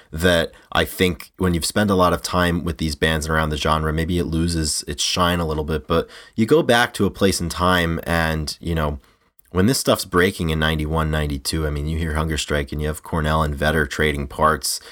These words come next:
um, you know, especially in the setting that it was, you know, being the tribute project for Andrew Wood. Um, you know, this one is really, really special. And I still love that there's still people out there that are getting into the genre that put those,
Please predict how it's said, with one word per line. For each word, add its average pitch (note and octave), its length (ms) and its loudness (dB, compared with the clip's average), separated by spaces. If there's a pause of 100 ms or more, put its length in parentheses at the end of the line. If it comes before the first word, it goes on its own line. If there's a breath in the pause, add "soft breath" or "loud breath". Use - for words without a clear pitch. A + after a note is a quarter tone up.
(180 loud breath)
um, D2 460 0
you G2 80 2
know, F2+ 100 6
especially B2 480 2
in G#2+ 80 2
the G2+ 60 0
setting G#2 320 0
that G2+ 80 2
it F#2 100 0
was, G2+ 300 2
you E2+ 40 -2
know, E2 80 0
being E2 220 -2
the D#2 80 -4
tribute E2+ 320 -4
project D#2 380 -2
for D#2+ 80 0
Andrew D#2 240 -2
Wood. D2+ 260 -2 (320 loud breath)
Um, D2 420 0
you D#2+ 100 -2
know, D#2 100 0
this F#2+ 260 0
one E2 400 0 (320 soft breath)
is D#2+ 460 0
really, F#2+ 380 2
really E2 260 -2
special. D#2+ 580 -2
And F2+ 260 0
I F#2+ 140 2
still B2 480 0
love G#2+ 640 2
that F2+ 220 -2
there's F#2 160 2
still G#2+ 180 0
people G#2 260 0
out F2 200 4
there F2 120 0
that E2 140 -2
are E2+ 60 -2
getting E2+ 320 0
into D#2 160 -2
the D#2 100 0
genre D#2+ 380 2
that D#2 180 -2
put - 220 -4
those, E2+ 320 2